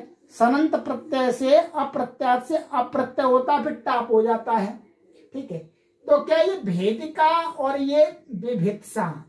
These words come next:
ये क्या है? ये अक प्रत्यय वाली है, अक माने उणुल को अक कहा है,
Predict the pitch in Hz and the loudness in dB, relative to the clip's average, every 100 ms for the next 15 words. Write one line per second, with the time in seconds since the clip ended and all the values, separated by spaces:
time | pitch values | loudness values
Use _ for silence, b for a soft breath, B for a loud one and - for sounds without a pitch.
0 | - 269 302 311 294 294 330 359 339 _ | -10 -4 -4 0 0 2 0 -2 -8 _
1 | _ - 226 285 269 269 _ _ _ _ | _ -10 2 4 4 -2 _ _ _ _
2 | _ 254 - - 294 269 - 294 294 285 | _ -10 -10 -10 -8 -8 0 2 4 2
3 | 294 302 302 330 - _ _ _ - 240 | 0 0 0 0 -10 _ _ _ -10 -8
4 | 247 269 277 311 311 233 277 285 320 311 | -6 -6 0 0 0 -2 -2 -4 0 0
5 | - 285 - - 180 170 147 | 0 -2 -2 -4 -2 -2 -4